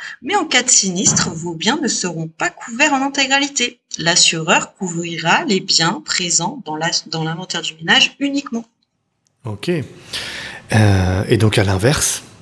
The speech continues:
Speaker 2: dans quel cas parle-t-on de surassurance ?
Speaker 1: Effectivement, la surassurance est la situation totalement inverse. Vous vous êtes débarrassé de certains biens de valeur ou non,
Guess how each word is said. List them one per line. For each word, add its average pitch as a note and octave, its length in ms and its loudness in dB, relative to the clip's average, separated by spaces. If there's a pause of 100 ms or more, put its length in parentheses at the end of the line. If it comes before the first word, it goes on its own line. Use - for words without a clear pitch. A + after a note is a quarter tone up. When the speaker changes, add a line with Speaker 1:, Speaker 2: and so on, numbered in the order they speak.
(200)
Speaker 2:
dans G#2 120 2
quel - 200 2
cas C#3+ 160 2
parle-t-on A#2 520 2
de A#2+ 320 4 (140)
surassurance ? D3+ 1000 0 (520)
Speaker 1:
Effectivement, D#3+ 520 -2
la E4+ 120 2
surassurance E3+ 960 2
est D#3 60 -6
la D3 80 -4
situation E3+ 460 0
totalement A#3 400 -6
inverse. G#3+ 400 -4 (440)
Vous F#3 80 -8
vous F3+ 120 -2
êtes E3+ 140 -2
débarrassé A3+ 600 4
de F3+ 120 -4
certains G3 400 -2
biens G3 420 -2
de D3+ 80 -6
valeur D3+ 420 -6
ou D3+ 60 -14
non, G3 180 -14